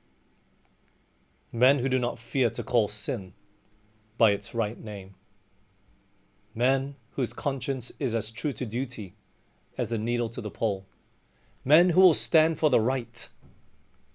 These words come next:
though the heavens fall." You know, this world is in great need of such men and women today. Too many of us, we, we,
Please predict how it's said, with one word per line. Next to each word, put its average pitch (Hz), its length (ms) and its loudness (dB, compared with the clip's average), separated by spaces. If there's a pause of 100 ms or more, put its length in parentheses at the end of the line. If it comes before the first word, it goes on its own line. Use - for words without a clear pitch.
(360)
though 120 100 0
the 107 100 -2
heavens 104 380 -4
fall." 98 340 -4 (1700)
You 143 80 0
know, 135 280 2 (340)
this - 200 -2
world 127 400 0 (800)
is 117 140 -4
in 117 140 -6
great 127 340 -2
need 120 340 -6
of 98 100 -4
such - 460 -4
men 113 400 -4
and 107 200 -8
women 104 280 -8
today. 95 460 -12 (1600)
Too 151 140 -6
many 135 200 0
of 117 100 -2
us, - 360 -4 (1500)
we, 123 140 -4
we, 131 240 -8